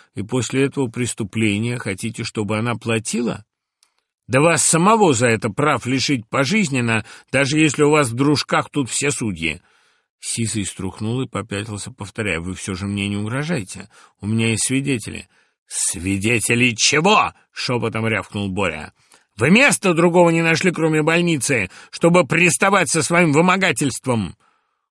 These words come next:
Он убил бы этого человека, не поморщившись, не потому, что приревновал его к Муретте. Он огорчался больше из-за того, что уехал от Али, которая звала его кататься по Москварике, зелень, плеск, счастье, звезды, запахи.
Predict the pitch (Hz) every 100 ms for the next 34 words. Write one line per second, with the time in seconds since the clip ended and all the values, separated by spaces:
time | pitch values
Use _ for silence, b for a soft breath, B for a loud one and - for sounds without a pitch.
0 | _ - 120 117 131 139 120 104 107 101
1 | - 104 101 113 107 92 101 120 156 147
2 | - 113 - - - - _ _ _ _
3 | - 104 107 123 165 190 - - 98 87
4 | 92 90 90 90 85 78 87 - 85 101
5 | 95 - - - _ _ _ _ _ _
6 | 90 90 90 92 - 101 92 90 104 101
7 | 101 90 95 98 104 113 - 95 104 107
8 | - 101 107 - 127 120 87 b b b
9 | - 90 110 104 98 101 101 113 110 107
10 | 107 107 110 - 117 - 110 110 - 113
11 | 123 110 104 104 101 127 131 113 107 110
12 | 127 131 117 - 120 123 120 - 101 101
13 | 113 135 127 113 110 110 139 139 - -
14 | -